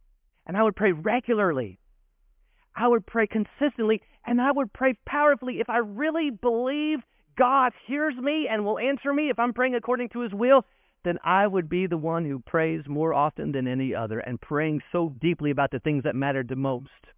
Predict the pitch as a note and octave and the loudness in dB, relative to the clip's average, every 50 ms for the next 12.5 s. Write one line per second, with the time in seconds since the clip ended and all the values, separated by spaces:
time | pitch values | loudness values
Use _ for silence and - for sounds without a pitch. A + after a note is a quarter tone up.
0 | _ _ _ _ _ _ _ - - - - F#3 - - - _ _ _ _ _ | _ _ _ _ _ _ _ -8 -6 -6 -6 -6 -8 -14 -20 _ _ _ _ _
1 | _ _ - - D3 C3 D#3+ G#3+ G#3+ F#3 F#3+ F3 E3 D3+ - - - G3+ E3+ - | _ _ -12 -12 -6 -2 0 0 2 2 0 0 0 -2 -4 -4 -6 -6 -6 -6
2 | - E3 E3+ C#3 C#3+ C#3 C3+ C#3+ B2+ A2+ G#2+ - _ _ _ _ _ _ _ _ | -6 -6 -4 -2 0 0 0 0 -2 -4 -6 -10 _ _ _ _ _ _ _ _
3 | _ _ _ _ _ _ _ _ _ _ _ _ - - _ _ _ _ _ _ | _ _ _ _ _ _ _ _ _ _ _ _ -20 -20 _ _ _ _ _ _
4 | _ _ _ _ _ _ _ _ _ _ _ _ _ _ _ _ _ _ _ _ | _ _ _ _ _ _ _ _ _ _ _ _ _ _ _ _ _ _ _ _
5 | _ _ _ _ _ _ _ _ _ _ _ _ _ _ _ _ _ _ - - | _ _ _ _ _ _ _ _ _ _ _ _ _ _ _ _ _ _ 2 4
6 | F3+ F#3 E3+ D3+ B2+ A#2+ C#3 C#3 C#3+ C#3 - - - C#3+ D3 D#3 D3 - - - | 6 6 6 4 2 0 0 0 0 -2 -2 0 2 4 4 4 2 0 0 2
7 | E3 E3 D#3 - F3 D#3+ D#3 C#3+ - - F3+ E3 D3 B2 A#2+ B2 _ _ _ _ | 2 2 2 2 -2 -4 -4 -4 -2 0 0 0 0 0 -4 -10 _ _ _ _
8 | _ _ _ _ _ - D3 D3 D3 C#3 - _ F#3 F#3+ G3 G3 F3 E3+ E3+ E3 | _ _ _ _ _ -8 -4 -2 -2 -4 -2 _ 0 2 2 2 2 0 0 2
9 | E3+ F3 F3+ F3 E3+ E3 D#3+ D#3 - - - G#3+ G3+ E3+ - _ _ _ _ _ | 2 2 2 2 0 -2 -4 -4 -6 -4 -4 -4 -4 -4 -4 _ _ _ _ _
10 | _ _ _ _ _ _ _ _ _ _ _ _ _ _ _ _ _ _ _ _ | _ _ _ _ _ _ _ _ _ _ _ _ _ _ _ _ _ _ _ _
11 | _ _ - E3+ F3+ F#3 F#3 F3+ F#3+ G3+ A#3+ A#3+ A#3 A3 G#3 G3 G3+ G#3+ A#3 B3 | _ _ -4 0 2 2 4 4 4 4 4 4 4 2 2 2 4 2 2 2
12 | A3+ - - A#3 A3+ A3+ G3+ E3 - - | 0 -2 -2 0 2 4 4 2 2 -2